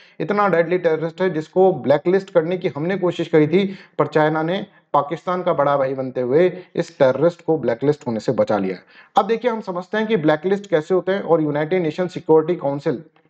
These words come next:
वन टू सिक्स सेवन कमेटी, ये क्या है, ये हम इसके अंदर समझते हैं। तो ये समझो, ये जो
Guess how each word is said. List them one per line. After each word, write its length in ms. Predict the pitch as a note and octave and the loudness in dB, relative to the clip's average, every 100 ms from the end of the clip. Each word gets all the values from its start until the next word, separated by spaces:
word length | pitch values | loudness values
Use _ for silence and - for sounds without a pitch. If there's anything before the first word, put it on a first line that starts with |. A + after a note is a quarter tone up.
| _ - - _ | _ -20 -20 _
वन 200 | A#2 E3+ | 2 2
टू 180 | F#3+ G3 | 0 -6
सिक्स 260 | F#3 F#3 - | -4 -6 0
सेवन 320 | F3+ D#3 C3+ - | 2 2 -2 -4
कमेटी, 320 | D3 D3 C#3 | -4 -2 -6
ये 220 | G#2+ C3 F3+ | -4 0 2
क्या 240 | F#3 F3 | 2 2
है, 280 | D#3+ F3 F3+ - | 2 -2 -6 -8
ये 120 | D3+ | -6
हम 120 | D#3+ | -4
इसके 180 | C#3 - | -6 -6
अंदर 140 | B2 A#2+ | -4 -4
समझते 380 | A2+ G2 - | -6 -10 -14
हैं। 100 | - _ - - - - | -18 _ -20 -20 -2 2
तो 60 | |
ये 60 | A3 | 4
समझो, 400 | A3+ G3 B3+ C4+ C3+ E3 | 2 0 -4 -6 -8 -4
ये 120 | A3 | -2
जो 400 | C4 B3+ B3+ | 0 0 -2